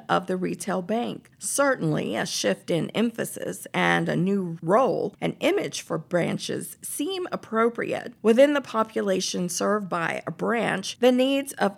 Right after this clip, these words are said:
all groups must be met as the branch embraces new responsibilities as consultant, educator, and financial coach, and meaningfully interacts with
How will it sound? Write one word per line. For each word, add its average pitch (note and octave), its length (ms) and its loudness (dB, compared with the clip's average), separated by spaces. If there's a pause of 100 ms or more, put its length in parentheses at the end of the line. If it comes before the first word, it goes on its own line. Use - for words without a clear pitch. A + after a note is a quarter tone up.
all B3 240 2
groups - 600 -4
must A3+ 460 0
be A#3 140 -2
met G3 580 0
as F3+ 360 0
the - 100 -4
branch G#3+ 520 0
embraces F#3+ 920 0
new G3 640 2
responsibilities G3 1200 -2
as E3+ 200 -6
consultant, G3 800 -4 (260)
educator, F3+ 840 0 (140)
and A3 100 2
financial G#3 540 2
coach, - 640 -4 (140)
and A#3 260 6
meaningfully A3+ 1040 0
interacts G3 880 -2
with F3+ 240 0